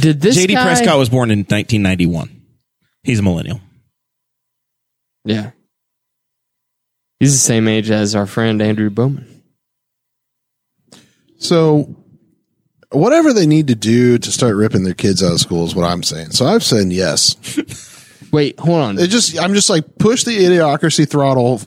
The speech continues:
Speaker 3: Just keep going. Just hit it. Pedal to the metal until people go, "You know what? We've had enough. We're done with this." I go,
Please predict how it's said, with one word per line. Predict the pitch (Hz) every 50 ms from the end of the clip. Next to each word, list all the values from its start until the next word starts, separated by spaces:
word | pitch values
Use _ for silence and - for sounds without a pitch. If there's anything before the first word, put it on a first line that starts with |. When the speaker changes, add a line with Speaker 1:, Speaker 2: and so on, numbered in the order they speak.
| _ _ _ _ _ -
Speaker 3:
Just | 143 120 -
keep | - - 208 202 - 139
going. | 147 139 135 131 127 127 127 120
Just | 120 123 - - -
hit | - 160 175 180
it. | 175 170 165 143 - 123 120 - - - _ _ _ _ _ _ _ _ _ _ -
Pedal | 147 170 170 185 190 185
to | 190
the | 175
metal | 160 147 143 143 139 139 135 135 135 - - -
until | - 131 - 156 147
people | - 170 170 160 170
go, | 165 156
"You | 147 147 156
know | 165
what? | 170 190 190 143
We've | 165 160
had | 156 170 160 170
enough. | 170 180 147 110 92 113
We're | 107 104
done | 107 123 120 117 113
with | 98 92
this." | - 85 82 82 - - -
I | 117 147
go, | 147